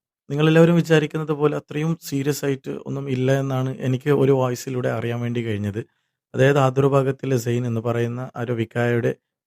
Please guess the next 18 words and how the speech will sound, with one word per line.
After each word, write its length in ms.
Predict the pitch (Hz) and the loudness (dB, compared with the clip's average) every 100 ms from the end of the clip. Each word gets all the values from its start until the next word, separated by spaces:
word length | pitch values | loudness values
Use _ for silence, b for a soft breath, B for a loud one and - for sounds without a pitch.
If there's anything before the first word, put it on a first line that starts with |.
| - | 0
ഒരു 60 | |
വ്യക്തി 360 | 135 135 - 143 | 2 2 -2 -10
കോൾ 320 | - 135 135 | 0 2 2
ചെയ്ത് 200 | 135 135 | 2 -4
സംസാരിച്ച്, 960 | 127 131 120 123 120 117 - 127 131 - _ - | -4 -8 -4 -2 -2 -6 -10 -8 -8 -8 _ -10
ആ, 60 | 127 127 131 - | -6 -6 -8 -10
അദ്ദേഹം 460 | 131 143 147 160 - _ _ _ | 2 4 4 0 -6 _ _ _
ഇട്ട 280 | 143 - - | -6 -2 4
ഒരു 180 | 175 160 | 6 8
വോയിസ് 420 | 156 139 131 - | 6 6 4 0
നോട്ട് 200 | 143 139 | -6 -6
ഞാൻ 140 | 135 131 | -6 -4
നിങ്ങൾക്ക് 300 | 135 127 139 | -6 -4 -2
അവസാനമായിട്ടൊന്ന് 760 | 131 143 143 143 127 123 135 135 | -2 -4 -6 -6 -4 -6 -6 -4
കേൾപ്പിച്ച് 380 | 123 120 127 123 | -4 -4 -4 -4
തരാം. 260 | 107 104 | -4 -6
ഓക്കെ, 220 | 101 - - _ _ _ _ - | -12 -14 -16 _ _ _ _ 2
ഏതായിട്ടും 720 | 151 165 160 120 127 143 | 6 4 2 -8 -10 -16